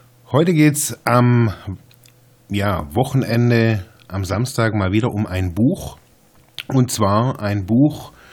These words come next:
von Debbie Ford mit dem Titel Die dunkle Seite der Lichtjäger. Kreativität und positive Energie durch die Arbeit am eigenen Schatten.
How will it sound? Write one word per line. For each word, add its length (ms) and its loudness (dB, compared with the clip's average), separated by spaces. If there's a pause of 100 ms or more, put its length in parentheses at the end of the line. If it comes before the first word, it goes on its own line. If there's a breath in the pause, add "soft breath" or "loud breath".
(240 loud breath)
von 580 -2
Debbie 500 0
Ford 680 -8 (400)
mit 160 -6
dem 120 -4
Titel 380 -4
Die 180 -6
dunkle 380 0
Seite 380 -2
der 160 -2
Lichtjäger. 720 -4 (880 loud breath)
Kreativität 920 0
und 200 -6
positive 640 -2
Energie 680 -2
durch 220 -8
die 140 -8
Arbeit 520 -4
am 140 -8
eigenen 460 -6
Schatten. 520 -10